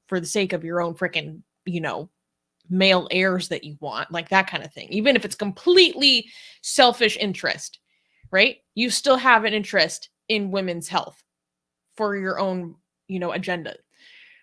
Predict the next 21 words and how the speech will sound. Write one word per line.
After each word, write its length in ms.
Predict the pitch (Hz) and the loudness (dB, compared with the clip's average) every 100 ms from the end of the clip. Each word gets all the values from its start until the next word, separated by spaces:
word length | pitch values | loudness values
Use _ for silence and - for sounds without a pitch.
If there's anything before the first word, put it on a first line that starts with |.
| _ _ _ _ | _ _ _ _
But 180 | 196 254 | -2 0
then 140 | 302 294 | 4 4
I 80 | |
was 160 | 285 285 | 2 0
thinking, 320 | 311 285 285 | -4 -4 -2
like, 180 | 269 233 | -2 -2
well, 140 | 262 | -2
the 80 | 302 | -4
reality 680 | 269 302 285 311 330 285 254 | -4 2 2 2 0 -4 -4
is, 280 | 277 285 262 | -4 -4 -8
is 220 | - 233 | -10 -6
that 200 | 277 - | -8 -8
the 140 | 277 | -10
Talibs 440 | - 247 262 277 233 | -4 0 0 0 -2
that 120 | 277 | 0
are 100 | 269 | 0
high 300 | 247 254 254 | 2 0 2
up, 240 | 233 262 214 | 0 -2 -4
they're 140 | 269 | -2
gonna, 300 | 285 285 226 - - _ _ | -2 -2 -4 -10 -20 _ _
the, 280 | 196 185 247 | -8 -2 -2